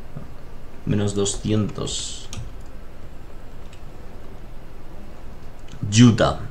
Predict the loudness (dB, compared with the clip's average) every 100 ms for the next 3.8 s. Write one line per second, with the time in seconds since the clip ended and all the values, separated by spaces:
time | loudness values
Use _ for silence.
0 | 4 8 10 10 10 6 2 4 4 2
1 | 0 -4 -8 -8 -4 -2 10 12 12 10
2 | 10 10 10 10 8 8 0 4 8 10
3 | 8 6 6 6 4 2 2 2